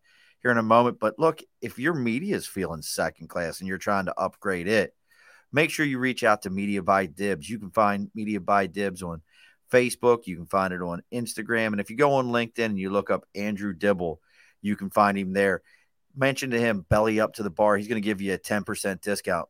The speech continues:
Miles, you may wanna mention Belly Up to the Bar to him. Maybe it'll help you out over on that side. I don't know. I'm gonna throw it out there. But make sure you mention, mention it to him.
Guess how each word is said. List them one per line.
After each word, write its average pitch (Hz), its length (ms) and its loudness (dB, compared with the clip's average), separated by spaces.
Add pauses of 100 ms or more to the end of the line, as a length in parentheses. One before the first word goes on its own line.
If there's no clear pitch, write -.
(100)
Miles, 104 380 2
you 110 80 -6
may 120 160 2
wanna 117 180 0
mention 107 380 -2
Belly 95 340 0
Up 92 120 -4
to - 80 -12
the 87 80 -6
Bar 90 300 -2
to 78 160 -12
him. 71 60 -14 (560)
Maybe 226 240 -2
it'll 262 120 4
help 254 260 0
you 240 140 -2
out 226 140 2
over 220 420 -2
on 196 180 -4
that 208 220 -4
side. - 320 -6 (260)
I 311 100 -8
don't 254 120 -10
know. 240 200 -2 (440)
I'm 226 120 -4
gonna 226 120 -6
throw 208 160 4
it 202 80 6
out 202 220 4
there. 87 180 0 (920)
But 117 280 6 (120)
make 120 160 2
sure 131 140 2
you 120 120 4
mention, 113 460 4
mention 117 340 0
it 104 120 -2
to 101 120 0
him. 87 160 -4